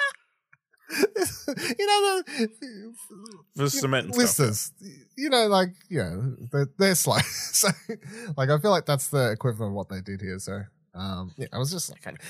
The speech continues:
Speaker 1: the only other interesting thing I noted down was the, like, I guess it's a subtle detail, but, uh, compared to other episodes where they were using, uh, they were shooting to kill on, um, different sorts of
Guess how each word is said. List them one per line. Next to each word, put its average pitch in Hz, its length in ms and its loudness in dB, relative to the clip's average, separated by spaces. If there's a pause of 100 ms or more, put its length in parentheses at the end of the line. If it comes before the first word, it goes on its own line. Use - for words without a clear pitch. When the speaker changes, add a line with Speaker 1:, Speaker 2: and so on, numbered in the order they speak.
(140)
Speaker 1:
the 175 100 6
only 277 140 4
other 214 200 6
interesting 143 440 4
thing 135 160 6
I 117 40 2
noted 113 320 0
down 107 300 2
was 104 260 2
the, 101 400 0 (100)
like, 110 220 2
I 139 100 4
guess 160 220 4
it's 156 140 0
a 127 60 2
subtle 117 360 2
detail, 123 560 2 (440)
but, 107 240 2 (640)
uh, 101 260 -2
compared 135 460 2
to 135 140 0
other 123 300 2
episodes 117 580 2
where 117 80 0
they 104 140 -2
were 104 100 -4
using, 104 640 -2 (380)
uh, 95 220 -2
they 123 120 4
were 120 120 4
shooting 135 360 4
to 101 80 -4
kill 117 540 2 (1000)
on, 95 440 -2
um, 85 500 -6 (760)
different 113 380 -2
sorts 104 280 -2
of 98 300 -2